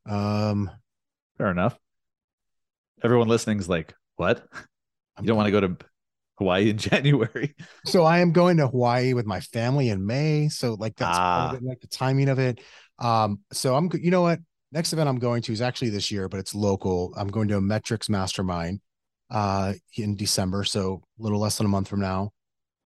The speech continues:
Speaker 1: February, I'm hosting a mastermind here locally. And I think I'm gonna go to Gove's event in Cabo next March.
Speaker 2: Nice. Yeah, I'm, I'm going to that. My wife and I are going to that.
Speaker 1: You are gonna
Speaker 2: So
Speaker 1: go?
Speaker 2: it, yeah.
Speaker 1: Nice.
Speaker 2: Yeah.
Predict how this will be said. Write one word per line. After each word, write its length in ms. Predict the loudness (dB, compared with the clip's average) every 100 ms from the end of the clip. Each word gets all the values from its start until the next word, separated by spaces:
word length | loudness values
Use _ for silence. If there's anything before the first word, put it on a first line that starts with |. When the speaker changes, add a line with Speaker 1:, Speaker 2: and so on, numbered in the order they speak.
| _ _ _
Speaker 1:
February, 640 | 0 2 4 4 4 2
I'm 160 | 0 -6
hosting 760 | -8 -10 0 2 2 2 0 0
a 60 |
mastermind 800 | 0 -2 -4 -4 -2 0 0 -2
here 220 | -2 -2
locally. 760 | 0 -2 -2 -4 -2 0 -2 -4 _ _ _ _ -20 _ -4
And 80 |
I 40 | 0
think 160 | 4
I'm 60 | 4
gonna 120 | 6
go 180 | 4 4
to 80 | 0 -6 _
Gove's 420 | -2 2 2 0 -4
event 360 | -2 -2 -4 -6
in 220 | -6 -6
Cabo 800 | -8 -4 -2 0 0 0 -2 -8 -18 _
next 260 | -10 -8 -4
March. 600 | -4 -4 -10 -8 -8 -10 _ _ _ _
Speaker 2:
Nice. 480 | -4 -2 -2 -4 -4
Yeah, 280 | 0 0 0 -4
I'm, 220 | -6 -6 -8 _ -8
I'm 60 | -2
going 180 | 0
to 60 | 0
that. 200 | 0 0
My 100 | -2
wife 220 | -2 -2
and 80 | -4
I 40 |
are 60 | -6
going 200 | -6 -8
to 60 | -6
that. 160 | -6 -8 _ -2
Speaker 1:
You 160 | 2 2
are 120 | 2
gonna 120 | 2
Speaker 2:
So 100 | 2
Speaker 1:
go? 80 | 2
Speaker 2:
it, 80 | -2 _ _ _
yeah. 220 | -2 -2 -6 _ _ _
Speaker 1:
Nice. 200 | -6 -2
Speaker 2:
Yeah. 120 | -2